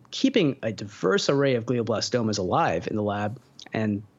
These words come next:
get this, using brain organoids, so I P S-derived brain organoids. What they're able to do is actually seed these glioblastoma cells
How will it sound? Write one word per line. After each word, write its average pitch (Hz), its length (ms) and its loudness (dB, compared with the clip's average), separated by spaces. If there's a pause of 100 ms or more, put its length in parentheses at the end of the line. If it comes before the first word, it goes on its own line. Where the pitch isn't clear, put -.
get 135 180 2
this, - 340 2
using 151 380 4
brain 123 420 2
organoids, - 540 -2
so 110 400 2
I 143 140 4
P - 180 2
S-derived 107 580 0
brain 98 240 -2
organoids. - 920 -4
What 131 120 2
they're 147 140 6
able 196 200 4
to 127 120 0
do 156 240 4
is 139 120 2
actually 123 600 0
seed 185 800 2 (420)
these 120 220 4
glioblastoma 147 800 4
cells 101 520 0